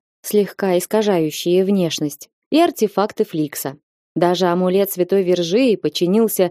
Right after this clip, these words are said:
узловатым пальцам бабки. А Магисса? Магиссу сначала не заметили, она спряталась в волосах. Лишь когда я села,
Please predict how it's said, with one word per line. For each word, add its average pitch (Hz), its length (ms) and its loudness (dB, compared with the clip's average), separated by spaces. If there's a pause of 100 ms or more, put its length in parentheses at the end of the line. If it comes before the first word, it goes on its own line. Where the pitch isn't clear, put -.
(120)
узловатым 202 720 0
пальцам 170 460 -4
бабки. 151 460 -6 (580)
А 180 120 -2
Магисса? 175 800 -2 (280)
Магиссу 226 600 0
сначала 240 460 0
не 254 180 4
заметили, 180 720 0 (180)
она 202 240 0
спряталась 180 640 -2
в 175 80 0
волосах. 196 580 -2 (340)
Лишь 185 220 2
когда 185 320 0
я 185 240 2
села, 202 520 -2